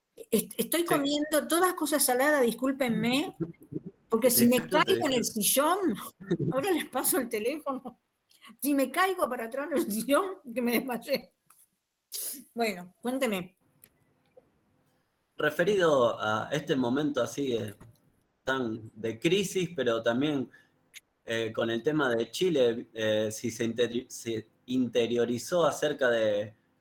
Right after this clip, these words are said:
Speaker 2: la constituyente y la representación mapuche,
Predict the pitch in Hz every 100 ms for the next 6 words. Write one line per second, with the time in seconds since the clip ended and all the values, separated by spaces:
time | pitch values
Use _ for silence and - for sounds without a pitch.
0 | _ _ _ _ - 113 113 120 117 120
1 | 104 120 - 175 185 165 135 117 110 113
2 | 113 - 113 - 113 113 113 - 156 139
3 | 127 123 - - - 120 110